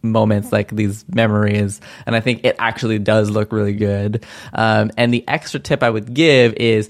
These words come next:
once you set that up, the default is that your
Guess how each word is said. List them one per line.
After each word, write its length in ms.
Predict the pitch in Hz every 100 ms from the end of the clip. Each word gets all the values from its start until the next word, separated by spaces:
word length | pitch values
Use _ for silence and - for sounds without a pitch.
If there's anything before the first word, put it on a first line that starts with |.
| - _
once 280 | 143 165 175
you 240 | 147 120
set 400 | - - 135 117
that 180 | 107 107
up, 480 | 151 123 107 - - - _ _ _
the 120 | 123
default 460 | 131 208 233 233 -
is 140 | 139
that 240 | 120 120 -
your 600 | 120 127 131 135 131